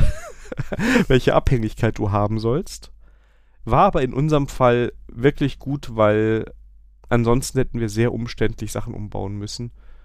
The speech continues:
um diesen Konflikt da aus dem Weg zu gehen. Und das Schöne ist halt, wir können für jetzt fürs ganze Monorepo definieren, hey, wenn der Vue Template Compiler,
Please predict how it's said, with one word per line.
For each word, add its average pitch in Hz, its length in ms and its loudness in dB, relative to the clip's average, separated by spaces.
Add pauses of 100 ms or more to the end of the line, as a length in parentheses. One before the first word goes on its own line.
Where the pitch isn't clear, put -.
(520)
um 110 260 4
diesen 104 320 -2
Konflikt - 540 -6
da 107 500 -4
aus - 160 -6
dem 113 140 -4
Weg - 180 -6
zu - 100 -14
gehen. 101 380 -14
Und 113 220 -6
das 113 100 0
Schöne 147 300 0
ist 135 180 -2
halt, 120 240 0 (880)
wir 120 100 -4
können 127 260 0
für - 120 -4
jetzt - 140 -6
fürs - 200 -8
ganze 127 280 2
Monorepo 117 600 -2
definieren, 107 560 -8
hey, 120 440 2
wenn 113 160 0
der 123 200 0
Vue 120 140 -6
Template - 440 -4
Compiler, 110 840 -4